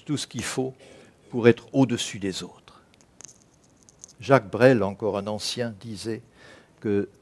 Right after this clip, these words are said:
dans le monde qui était le sien, le monde s'évanouit peu à peu. Et le drame, la tendresse s'épa-, s'épanouit peu à peu, et le drame, c'est qu'elle n'est remplacée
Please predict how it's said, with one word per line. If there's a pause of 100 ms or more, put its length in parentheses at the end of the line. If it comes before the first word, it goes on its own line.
(300)
dans
le
monde
qui
était
le
sien,
le
monde
s'évanouit
peu
à
peu. (460)
Et
le
drame, (1800)
la
tendresse
s'épa-,
s'épanouit
peu
à
peu, (240)
et
le
drame,
c'est
qu'elle
n'est
remplacée